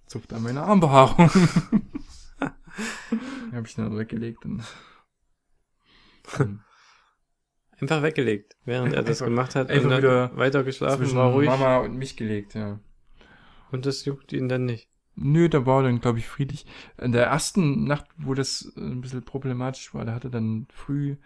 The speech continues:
Speaker 1: ähm, starke Blähung gehabt und wir wissen nicht so richtig, woher die kam.
Speaker 2: Aber woher wisst ihr, dass die Blähung haben?
Speaker 1: Naja, was hat man denn, was, naja, hä?
Speaker 2: Ganz viel pupsen.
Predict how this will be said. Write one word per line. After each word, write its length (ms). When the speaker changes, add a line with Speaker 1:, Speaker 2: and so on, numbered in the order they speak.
Speaker 1:
ähm, 240
starke 300
Blähung 340
gehabt 200
und 80
wir 160
wissen 180
nicht 140
so 120
richtig, 340
woher 140
die 100
kam. 340
Speaker 2:
Aber 120
woher 220
wisst 260
ihr, 140
dass 160
die 100
Blähung 400
haben? 340
Speaker 1:
Naja, 340
was 200
hat 120
man 100
denn, 300
was, 220
naja, 280
hä? 220
Speaker 2:
Ganz 180
viel 180
pupsen. 500